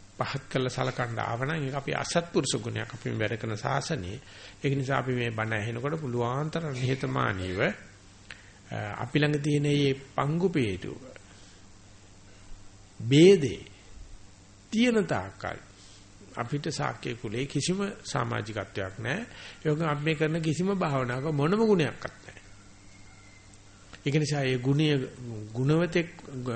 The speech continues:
ගුණා ගුණේ සුසුගුණා භවන්ති කියලා තියෙනවා. ගුණය වඩා හොඳ ගුණයක් බාටපත් වෙන්නේ ගුණවතෙක් අතර ගියාට පස්සේ තමයි. ගුණයක් වුණත් අසත්පුරුෂය අතර ගියාට පස්සේ යා ඒක නරක ආයුධයක් විදිහට පාවිච්චි කරනවා. ඒ නිසා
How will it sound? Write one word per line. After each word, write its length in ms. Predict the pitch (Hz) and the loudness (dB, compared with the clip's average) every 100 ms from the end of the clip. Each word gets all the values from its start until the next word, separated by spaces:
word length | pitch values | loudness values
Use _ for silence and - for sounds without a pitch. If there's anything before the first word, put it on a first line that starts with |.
| 113 110 | -2 -2
ගුණා 320 | 123 135 135 | 0 2 2
ගුණේ 340 | 120 131 143 | 2 2 4
සුසුගුණා 560 | 127 139 - 160 165 139 | 2 0 0 2 2 2
භවන්ති 400 | 117 113 110 107 | 0 0 -2 -4
කියලා 240 | 110 101 | -4 -6
තියෙනවා. 300 | 98 107 131 | -6 -4 -2
ගුණය 320 | 135 131 139 147 220 - - - - | 0 2 2 2 -2 -8 -18 -18 -14
වඩා 460 | - 117 120 151 180 | -4 -2 2 4 4
හොඳ 180 | 160 180 | 4 2
ගුණයක් 380 | 170 170 165 165 | 2 2 0 0
බාටපත් 480 | 165 160 160 151 | -2 0 -2 -4
වෙන්නේ 180 | 165 151 | -2 -2
ගුණවතෙක් 560 | 127 135 160 160 160 - | 2 2 2 0 -2 -2
අතර 220 | 151 147 | -4 -2
ගියාට 300 | 139 131 117 | 0 0 0
පස්සේ 280 | 98 98 98 | -6 -6 -6
තමයි. 260 | 101 107 - - - - - - - - - - | -6 -6 -10 -16 -20 -20 -20 -20 -20 -20 -20 -10
ගුණයක් 440 | 131 139 147 143 - | 0 4 4 2 0
වුණත් 300 | 143 160 - | 0 0 -2
අසත්පුරුෂය 560 | 139 156 - 175 - | -2 -2 -2 -2 0
අතර 260 | 143 127 131 | -2 -2 -4
ගියාට 300 | 120 117 113 | -2 -2 -2
පස්සේ 320 | 135 127 156 | -4 -2 -2
යා 140 | 123 117 | -2 -2
ඒක 180 | 104 131 190 - - - | -2 -4 -6 -10 -20 -6
නරක 280 | 117 123 123 | -2 -2 -2
ආයුධයක් 400 | 113 123 139 143 | -2 -2 -2 -4
විදිහට 300 | 156 135 110 | -4 -4 -4
පාවිච්චි 380 | 98 101 98 | -6 -6 -8
කරනවා. 300 | 101 107 113 | -8 -6 -4
ඒ 40 | 113 | -4
නිසා 340 | 110 - 127 | -4 -4 -4